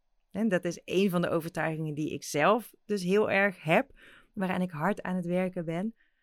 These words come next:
En dat doe ik onder andere door te werken met affirmaties. En affirmaties zijn kleine, korte zinnetjes die je voor jezelf kan herhalen om, ja, als het ware, jezelf op een positieve manier te hersenspoelen.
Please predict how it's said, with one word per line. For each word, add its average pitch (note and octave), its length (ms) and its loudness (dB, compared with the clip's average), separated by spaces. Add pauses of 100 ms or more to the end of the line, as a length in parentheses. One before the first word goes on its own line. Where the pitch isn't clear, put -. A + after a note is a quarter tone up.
(300)
En F3+ 140 0
dat F#3 120 6
doe B3 100 6
ik C4+ 100 0
onder B3 240 4
andere C#4 440 2
door A#3 220 2
te A#3 140 -2
werken G#3+ 480 0
met G3 260 -4
affirmaties. F#3+ 920 -2
En F3 160 -8
affirmaties F#3 580 -4
zijn E3+ 160 -8
kleine, B3+ 400 2
korte A3 300 -2
zinnetjes B3 640 2 (520)
die G#3 120 -2
je G#3 140 2
voor G#3 160 2
jezelf G#3 520 6
kan G3+ 220 2
herhalen F3+ 760 2
om, G3+ 340 -2 (380)
ja, - 160 -6
als F#3+ 120 -4
het F#3 120 -8
ware, F#3 520 0 (260)
jezelf F#3+ 440 -4
op F3+ 60 -6
een F3+ 120 -4
positieve A3 680 0
manier A#3 480 4
te G3+ 100 -2
hersenspoelen. F3+ 840 -2